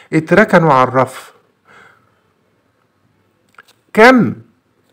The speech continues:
منهم أصبح، أصبح مستشار واتركن على الرف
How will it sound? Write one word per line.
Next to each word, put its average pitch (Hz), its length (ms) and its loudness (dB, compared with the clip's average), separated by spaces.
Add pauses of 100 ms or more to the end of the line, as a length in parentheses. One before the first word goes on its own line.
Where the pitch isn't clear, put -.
(500)
منهم 220 720 2
أصبح، 190 500 -2 (760)
أصبح 190 500 -6
مستشار 185 840 -4
واتركن 147 640 -6
على 117 200 -4
الرف - 500 -8